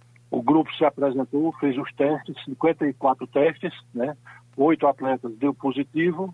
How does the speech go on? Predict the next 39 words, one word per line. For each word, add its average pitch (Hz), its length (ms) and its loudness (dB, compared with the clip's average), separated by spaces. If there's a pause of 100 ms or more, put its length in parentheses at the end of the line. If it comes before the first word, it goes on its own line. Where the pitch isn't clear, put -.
dois 143 360 4
já 139 260 2
recuperados, 143 800 0 (880)
cinco 151 520 2 (320)
deu 143 160 2
positivo, 147 760 2
mas 135 300 2
ainda 139 340 2
o 127 100 0
médico 139 440 0
em 139 100 2
dúvida 123 360 0
se 135 140 -6
já 135 140 2
tava 123 240 -2
recuperado 123 540 -2
ou 135 80 0
não, 139 240 -2
ficou 135 340 -6
mais 123 240 2
uma 127 200 0 (100)
semana 123 520 0 (300)
isolado, 135 840 2
fez 143 280 0
novos 143 320 0 (100)
testes. 151 420 -4 (960)
Estamos 135 300 0
aguardando 135 540 0
de 139 100 0
hoje 147 140 0
pra 139 100 2
amanhã 131 220 -2
sair 135 140 2
o 127 40 2
resultado 139 480 0
pra 147 120 -2
liberar 139 360 2
pro 131 120 -10
treinamento. 139 560 -4